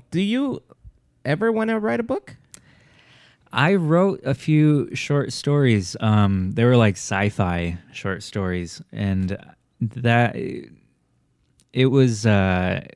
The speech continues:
Speaker 2: I, I'm definitely, I'm, I don't think I'm a writer. Like, I, it was, it was challenging. Like, I kept editing myself while I was writing, but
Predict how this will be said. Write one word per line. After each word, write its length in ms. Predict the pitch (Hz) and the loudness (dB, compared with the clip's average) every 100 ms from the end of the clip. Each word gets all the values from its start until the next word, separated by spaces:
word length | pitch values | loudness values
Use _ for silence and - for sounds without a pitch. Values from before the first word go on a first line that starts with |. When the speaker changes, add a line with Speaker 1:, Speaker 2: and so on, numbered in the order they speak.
| _ _ _ _ - | _ _ _ _ -2
Speaker 2:
I, 160 | 117 127 | 0 2
I'm 160 | 120 | 0
definitely, 480 | 117 123 131 139 131 | 4 2 2 -2 -2
I'm, 160 | 120 131 | -4 -6
I 100 | 123 | -2
don't 180 | 127 147 | 0 0
think 200 | 127 110 | 0 0
I'm 140 | 98 92 | 0 0
a 100 | 90 | -2
writer. 520 | 90 87 - 95 110 | -2 -4 -6 -10 -12
Like, 300 | - 98 98 | -10 -8 -8
I, 420 | - 90 85 82 _ _ _ _ | -8 -8 -8 -12 _ _ _ _
it 80 | - | 2
was, 260 | 117 104 104 | 4 4 0
it 160 | - 120 | -6 -2
was 200 | 110 87 | -2 -2
challenging. 720 | - 113 107 101 90 87 87 | 0 2 4 2 -2 -4 -6
Like, 180 | 87 101 | -6 -6
I 80 | |
kept 280 | 92 117 98 - | -6 -4 -6 -6
editing 460 | 98 95 92 87 | -6 -4 -4 -4
myself 500 | 85 87 90 92 87 | -6 -6 -6 -6 -6
while 100 | 95 | -6
I 100 | 90 | -6
was 200 | 90 95 | -6 -8
writing, 380 | 98 92 90 90 | -10 -8 -8 -8
but 260 | 92 87 | -8 -10